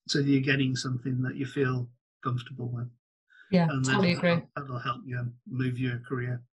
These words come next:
Speaker 1: forward.
Speaker 2: Yeah.
Speaker 1: And if P M O is what you want to be, then good luck with it, because it is. I've, I've really enjoyed, uh, my time, uh, in there. And you can, within P M O, move into lots of different things. So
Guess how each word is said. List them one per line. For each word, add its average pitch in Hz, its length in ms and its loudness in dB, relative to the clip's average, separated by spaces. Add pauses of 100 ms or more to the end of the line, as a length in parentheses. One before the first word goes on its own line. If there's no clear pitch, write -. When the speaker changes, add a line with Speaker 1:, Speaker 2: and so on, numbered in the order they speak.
(220)
Speaker 1:
forward. 123 360 -6 (460)
Speaker 2:
Yeah. 175 200 6
Speaker 1:
And 139 100 4
if 131 160 0
P 151 160 4
M 135 160 4
O 135 140 0
is 127 140 -2
what 135 140 -6
you 131 120 0
want 127 200 -2
to 131 80 -6
be, 127 340 0 (480)
then 135 140 2
good 127 180 2
luck 131 160 0
with 131 120 -2
it, - 160 -6
because 135 280 -4
it 135 100 0
is. 131 280 4 (160)
I've, 139 160 -4 (240)
I've 131 280 0
really 139 240 4
enjoyed, 123 480 -2 (540)
uh, 127 260 0
my 131 240 4
time, 123 420 -2 (260)
uh, 127 140 -4
in 139 220 4
there. 113 260 -4
And 143 340 2 (360)
you 175 160 2
can, 170 380 2 (380)
within 165 340 6
P 175 160 2
M 165 140 2
O, 160 120 2
move 160 220 2
into 165 200 -2
lots 156 240 -2
of 156 80 -4
different 156 340 -4
things. 165 300 0
So 143 260 -2